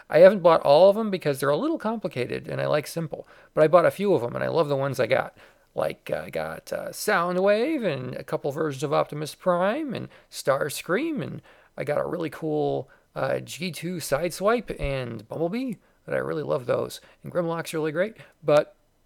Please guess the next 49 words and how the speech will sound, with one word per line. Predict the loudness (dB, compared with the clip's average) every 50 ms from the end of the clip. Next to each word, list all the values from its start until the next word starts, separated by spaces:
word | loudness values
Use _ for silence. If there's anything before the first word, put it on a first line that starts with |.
| _ _ -8
these | -6 -2 -2
are | -2 -2
cool. | -2 -2 -2 -2 -2 -4 -8 -16 -20 -20 _ _ _ -10
We | -4 2 8 10
also | 10 10 10 10 8
added, | 8 8 8 8 6 4 4
uh, | 4 2 2
Veep | 2 0 -4 -4 -4 -8 -16 -16 -4
Pop | -2 -2 0 2
Vinyl | 2 4 4 4 2
figures, | 2 0 0 0 0 0 0 0 -2
including | -6 -6 -6 -4 -4 -4 -4 -6
Selena | -6 -6 -6 -6 -4 -2 0 0
Meyer. | 0 2 2 2 2 2 2 2 2 0 -2 -10 -20 -20 _
She | -16 -6 -2 0
has | 0 0
a | 0 -2
Chase | -4 -2 -2 -2 -2 -2
variant. | -2 0 2 2 2 0 -4 -8 -12 -8
One | -4 -2 0 0 -2 -4 -6 -8
is | -8 -8 -6
her | -4 -4 -4 -2
more | -2 0 0 2 2
or | 2
less | 2 0 -2 -2
normal | -2 -2 0 0 0 0
look, | 0 -2 -2 -2
and | 0
the | 0
other | 0 2 2
one | 2 2 0
is | -2 -4
with | -4 -6 -6 -4
her, | -4 -2 -2 0 -2 -2 -4 -10 -18 -20 _ _ _ _ _ _ _
uh, | 2 2 2
shortened | 2 2 2 2 2 0 0
hair | 2 4 6 6
look, | 6 6 2 2 0
which | -2 -4 -4 -4 -4 -6 -10 -12 -14 -18 _ _ _ _ _ _ _ _ -2
was | -2 0 0 2
a | 2 2 2 0 -2 -8 _
running | -4 -4 -4 -2 0
gag | 2 2 2 2 0
on | -2 -4
the | -6
show | -8 -4 -2 -2 -2 -2
for | -2 -4 -6
a | -6
season. | -6 -8 -12 -14 -14 -16 -18